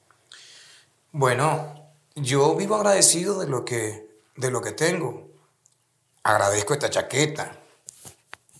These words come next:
la camiseta, agradezco las medias, hasta el pantaloncillo que tengo puesto.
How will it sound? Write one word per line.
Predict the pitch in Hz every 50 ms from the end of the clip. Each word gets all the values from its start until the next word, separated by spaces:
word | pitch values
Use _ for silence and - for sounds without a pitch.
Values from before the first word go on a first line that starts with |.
| -
la | - 104 -
camiseta, | - 98 95 92 92 - - 127 135 135 - 95 - - - - - - _ _ - - _ _ _ _ _ _ _ _ _ _ _ _ _ _ -
agradezco | 104 104 101 92 95 95 95 95 - 139
las | 135 120 101
medias, | 107 117 120 127 117 107 - - - -
hasta | 107 101 - -
el | 92 -
pantaloncillo | 90 87 90 92 92 85 - - 120 120 123
que | 120 113
tengo | - 113 113 113 107
puesto. | - 127 127 127 - - -